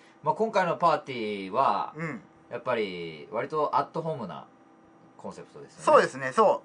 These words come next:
Speaker 2: う。
Speaker 1: うん。
Speaker 2: コンセプトを説明しますと、
Speaker 1: うん。
Speaker 2: なんと、時期も時期ですし、
Speaker 1: うん。
Speaker 2: クリスマス会よね。
Speaker 1: お、クリスマス会ね。
Speaker 2: <laughs>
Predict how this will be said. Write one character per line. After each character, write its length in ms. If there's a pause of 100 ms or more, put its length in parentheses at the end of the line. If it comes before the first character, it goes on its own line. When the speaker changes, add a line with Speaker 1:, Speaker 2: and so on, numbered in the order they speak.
(120)
Speaker 2:
う。 20
Speaker 1:
う 60
ん。 20
Speaker 2:
コ 60
ン 60
セ 100
プ 100
ト 220
を 80
説 240
明 100
し 120
ま 100
す 100
と、 320
Speaker 1:
う 20
ん。 120 (420)
Speaker 2:
な 120
ん 60
と、 200 (1040)
時 180
期 120
も 160
時 140
期 120
で 100
す 120
し、 120 (220)
Speaker 1:
う 20
ん。 160 (460)
Speaker 2:
ク 160
リ 60
ス 80
マ 120
ス 80
会 200
よ 100
ね。 220 (260)
Speaker 1:
お、 160
ク 160
リ 80
ス 180
マ 140
ス 220
会 280
ね。 480
Speaker 2:
<laughs> 40